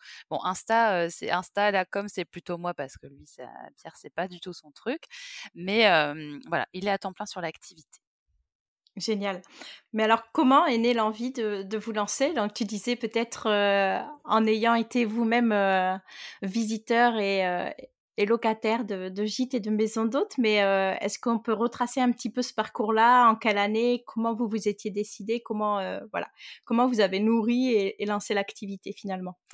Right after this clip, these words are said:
Speaker 1: Eh ben, en fait, on n'a jamais eu l'idée de faire un gîte ou des chambres d'hôtes. Enfin, en tout cas, on se l'était jamais, heu, formulé. Heu, il, ce qui se passe, c'est que moi, quand j'ai quitté la fonction publique, heu, enfin le, l'enseignement,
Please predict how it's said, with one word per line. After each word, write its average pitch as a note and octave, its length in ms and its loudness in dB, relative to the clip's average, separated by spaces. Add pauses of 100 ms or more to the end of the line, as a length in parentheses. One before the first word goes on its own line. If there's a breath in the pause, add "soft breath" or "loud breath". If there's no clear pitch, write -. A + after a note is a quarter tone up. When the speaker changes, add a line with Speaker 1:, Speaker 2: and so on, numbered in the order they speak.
(320 loud breath)
Speaker 1:
Eh F#3 60 -10
ben, E3 120 -8
en E3+ 80 -8
fait, C4 200 -4
on G#3 100 -12
n'a C#3+ 520 0
jamais G#3+ 840 -4
eu G#3+ 100 -4
l'idée F#3+ 340 -6
de E3+ 140 -8
faire D3+ 280 -12
un C#3+ 120 -14
gîte D3+ 400 -14
ou D3+ 120 -18
des C#3 100 -10
chambres C3+ 320 -10
d'hôtes. F#3+ 180 -6
Enfin, D#3 80 -6
en C#3+ 40 -10
tout - 80 -18
cas, G3+ 140 -4
on F#3 100 -4
se - 160 -10
l'était E3 240 -8
jamais, F3+ 420 -4
heu, D#3 80 -2
formulé. F3 600 -8 (580 loud breath)
Heu, D#3+ 680 -4
il, F3 300 -12
ce - 140 -8
qui F3 200 -18
se - 260 -16
passe, A#3 200 -2
c'est - 200 -8
que E3+ 480 -6
moi, F#3+ 120 -4
quand F3 160 -12
j'ai D#3+ 140 -12
quitté - 260 -10
la F3+ 60 -4
fonction - 480 -16
publique, D3+ 540 -16
heu, D#3+ 60 -8
enfin C#3+ 280 -12
le, C#3+ 180 -14
l'enseignement, F3 640 -10